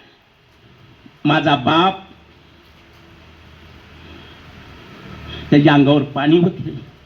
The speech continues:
त्याच्या शेजारी बसलेल्या माणसाच्या हातात सुरी आहे, माझ्या बापाचा जीव घेणार आहे का, माझ्या बापाचं मुंडकं कापणार आहे का? तो आईला म्हणायचा, "आई,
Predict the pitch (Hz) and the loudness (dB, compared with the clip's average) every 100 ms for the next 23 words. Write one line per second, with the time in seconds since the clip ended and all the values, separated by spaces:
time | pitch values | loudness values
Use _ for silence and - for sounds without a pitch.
0 | - - - - - - 139 156 135 170 | -20 -20 -20 -20 -20 -6 -2 0 2 2
1 | 160 160 160 160 156 180 165 135 151 175 | 2 2 2 -2 -4 -4 -2 -2 0 0
2 | 147 208 196 143 135 175 180 - 113 185 | -2 -6 -6 -6 -6 -4 -6 -6 -2 0
3 | 202 143 - - - - - - - _ | 0 -2 -6 -12 -18 -20 -20 -20 -20 _
4 | _ _ _ _ - 165 170 165 143 165 | _ _ _ _ 0 2 2 2 0 -2
5 | 196 185 180 135 151 190 165 202 202 196 | -2 -4 -4 -4 0 2 2 0 0 -4
6 | 160 - 110 - _ _ - - _ _ | -8 -12 -20 -20 _ _ -20 -20 _ _
7 | - 139 165 196 175 185 - - 233 208 | -6 0 2 2 0 -2 -4 -6 0 4
8 | 226 - 220 247 - 185 233 226 214 180 | 2 2 -6 -4 -6 -2 0 0 -2 -4
9 | - - - - _ _ _ _ - - | -8 -18 -20 -20 _ _ _ _ -20 -20
10 | - - _ - - - - - - - | -20 -20 _ -20 -18 -14 -14 -14 -20 -12
11 | - 156 117 151 151 131 131 - - 143 | 0 2 2 0 2 2 0 -4 -8 -4
12 | 147 | 0